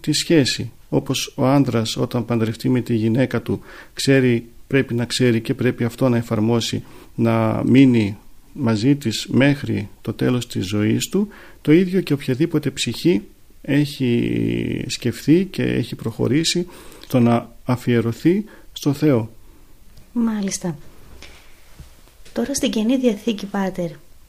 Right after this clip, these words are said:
Speaker 2: γνωρίζουμε όλοι τον γάμο της Κανά. Μπορείτε λίγο έτσι από εκεί να δούμε αν υπάρχουν, να μας αναφέρετε αν υπάρχουν μηνύματα για το σημερινό γάμο;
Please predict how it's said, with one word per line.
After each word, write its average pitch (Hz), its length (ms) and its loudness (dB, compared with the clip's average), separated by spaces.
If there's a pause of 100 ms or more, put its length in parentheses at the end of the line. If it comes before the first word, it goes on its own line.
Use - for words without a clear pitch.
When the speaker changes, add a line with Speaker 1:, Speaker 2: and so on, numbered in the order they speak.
(180)
Speaker 2:
γνωρίζουμε 254 560 2
όλοι 277 400 2
τον 233 260 -4
γάμο 269 240 2
της 254 240 -2
Κανά. 220 560 0 (520)
Μπορείτε 233 260 0
λίγο 226 260 0
έτσι 226 240 -4
από 214 140 -4
εκεί 226 280 -4
να 220 180 -2
δούμε 226 380 -2
αν 233 160 -2
υπάρχουν, 233 520 -2
να 214 80 -2
μας 208 180 -4
αναφέρετε 220 580 -2 (340)
αν 254 160 2
υπάρχουν 247 400 0
μηνύματα 233 480 2
για 220 140 -4
το 226 100 -4
σημερινό 233 480 -2
γάμο; 254 540 0